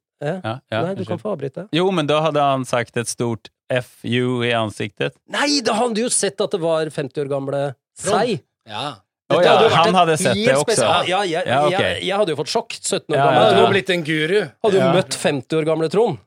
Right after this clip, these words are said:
Speaker 2: Ja, ja.
Speaker 1: Det hadde jo vært en helt spesiell
Speaker 2: Da hadde
Speaker 1: opplevelse.
Speaker 2: du bodd i India nå, som
Speaker 1: Du
Speaker 2: Josef
Speaker 1: sier ikke
Speaker 2: sier. Du hadde
Speaker 1: fuck you til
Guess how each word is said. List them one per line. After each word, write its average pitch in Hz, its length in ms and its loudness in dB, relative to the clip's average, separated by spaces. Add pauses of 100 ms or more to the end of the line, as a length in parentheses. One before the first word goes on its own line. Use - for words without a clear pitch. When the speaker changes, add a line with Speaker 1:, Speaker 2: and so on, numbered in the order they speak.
Speaker 2:
Ja, 135 220 0
ja. 110 200 2
Speaker 1:
Det 190 60 2
hadde 185 140 0
jo 170 80 0
vært 156 140 -2
en 165 100 -2
helt 127 240 -8
spesiell 135 380 -4
Speaker 2:
Da 127 180 0
hadde 131 160 2
Speaker 1:
opplevelse. 127 140 2
Speaker 2:
du - 20 -4
bodd 120 240 -2
i 113 80 0
India 110 300 0
nå, 120 180 -2
som 117 140 -6
Speaker 1:
Du 113 60 -2
Speaker 2:
Josef 185 120 0
Speaker 1:
sier 190 240 0
ikke 113 140 2
Speaker 2:
sier. 110 240 -4
Du 110 60 -4
hadde 110 120 -4
Speaker 1:
fuck - 320 -8
you 135 220 -4
til 139 400 -6